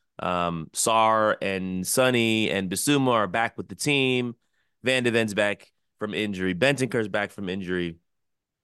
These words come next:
And so it felt like there was a lot of options for Ange to take. And he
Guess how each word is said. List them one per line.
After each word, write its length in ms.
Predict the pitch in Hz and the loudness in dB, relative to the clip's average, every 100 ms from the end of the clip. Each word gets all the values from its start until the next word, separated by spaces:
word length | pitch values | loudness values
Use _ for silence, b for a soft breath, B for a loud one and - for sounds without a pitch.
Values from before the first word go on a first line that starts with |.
| _ - | _ -6
And 120 | 110 | -2
so 80 | 127 | 0
it 80 | |
felt 120 | 147 147 | 2 2
like 180 | 135 | 4
there 140 | 110 123 | 4 4
was 200 | 117 107 | 4 2
a 40 | |
lot 220 | 107 104 | 2 2
of 100 | 104 | 0
options 520 | - 107 - 110 104 - | 0 0 -2 -6 -6 -6
for 120 | 98 | -4
Ange 340 | 95 98 - | -2 -4 -6
to 40 | 98 | -2
take. 420 | 135 143 143 - _ _ _ _ _ | 2 2 -2 -14 _ _ _ _ _
And 500 | 107 117 113 113 107 - | -2 0 2 0 -2 -10
he 640 | _ 135 139 139 135 131 | _ 0 2 2 0 -4